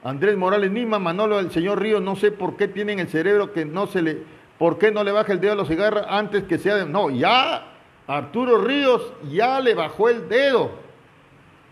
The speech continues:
Y los directivos, Percio Ordinola, Dígar Mauricio, Benigno Neira, Alfonso Castillo y Johnny Ramos, ya todos están de acuerdo que se le tiene que bajar el dedo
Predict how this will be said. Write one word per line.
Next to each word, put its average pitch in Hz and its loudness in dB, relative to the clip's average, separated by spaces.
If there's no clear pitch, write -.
Y 175 -2
los 170 2
directivos, 165 2
Percio 208 2
Ordinola, 160 0
Dígar 196 0
Mauricio, 156 0
Benigno 185 -2
Neira, 175 0
Alfonso 185 0
Castillo 220 0
y 156 -2
Johnny 226 4
Ramos, 240 -2
ya 214 -2
todos 254 2
están 220 -2
de 208 0
acuerdo 240 0
que 208 -2
se 175 -4
le 165 -2
tiene 240 -6
que 190 -4
bajar 208 -2
el 175 0
dedo 233 2